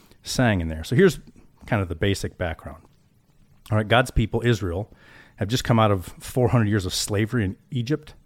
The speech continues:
and <laughs> they've been brought out via miraculous circumstances. So God puts ten plagues on Egypt, culminating with the killing of the firstborn of Egypt. And he does this because the Pharaoh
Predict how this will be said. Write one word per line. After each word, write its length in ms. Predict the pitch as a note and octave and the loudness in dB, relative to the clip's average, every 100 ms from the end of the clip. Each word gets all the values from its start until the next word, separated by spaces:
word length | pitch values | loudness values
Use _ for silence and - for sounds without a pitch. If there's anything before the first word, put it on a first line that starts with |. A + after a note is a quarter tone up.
| _ _ - | _ _ -8
and 400 | G2 F2+ F#2+ F#2+ - | -4 -2 -4 -6 -10
<laughs> 160 | - - | -12 -6
they've 140 | G#2+ | -4
been 120 | G2 | -2
brought 280 | F2 G2 F2+ | -2 -2 -2
out 240 | F#2+ G2+ - - - _ _ | -2 -6 -10 -20 -20 _ _
via 160 | A2+ F#2 | 0 2
miraculous 500 | F#2 G2 - E2+ - | 2 0 -2 -8 -8
circumstances. 840 | - - A2+ - A2 - B2+ - - - - - _ _ | -8 -4 -4 -2 -6 -4 -6 -8 -18 -20 -20 -20 _ _
So 200 | - G2 | -4 -2
God 420 | F#2+ F#2+ F#2 F2 - - _ | 2 2 2 -2 -12 -20 _
puts 200 | - G#2+ | -6 -4
ten 300 | - - G#2 | -4 -2 0
plagues 720 | - - F#2 F#2+ G#2+ B2 - - - - - _ - | 0 -4 -2 -2 -2 -4 -10 -14 -20 -20 -20 _ -4
on 240 | G#2+ A2 G#2+ | 0 0 0
Egypt, 460 | A2+ A2 A#2+ - | -2 0 -2 -4
culminating 680 | - A#2 A2 G#2 G2 F#2+ F2+ - _ _ - | -4 0 4 4 2 0 -2 -8 _ _ -8
with 160 | G2 | -6
the 80 | - | -6
killing 380 | - A2 G2+ G2 | -4 -2 0 0
of 180 | F2 F2 | -2 -8
the 80 | |
firstborn 840 | - - G#2 - - F#2+ G2 A2+ A2+ - | -10 -6 -6 -6 -6 -4 0 -2 -4 -6
of 140 | G2+ | -6
Egypt. 440 | A#2+ A2 B2 C3+ - _ - _ _ | -4 -2 -4 -4 -12 _ -20 _ _
And 100 | G#2+ | -4
he 60 | G#2 | 0
does 200 | G#3+ D3+ | 2 2
this 160 | A2 | 0
because 360 | - G#2 A2 F#2 | -2 -2 -2 -2
the 200 | G#2 F#2 | -2 -4
Pharaoh 520 | - A2 G2 F2 G#2+ | -4 -4 -2 -2 -6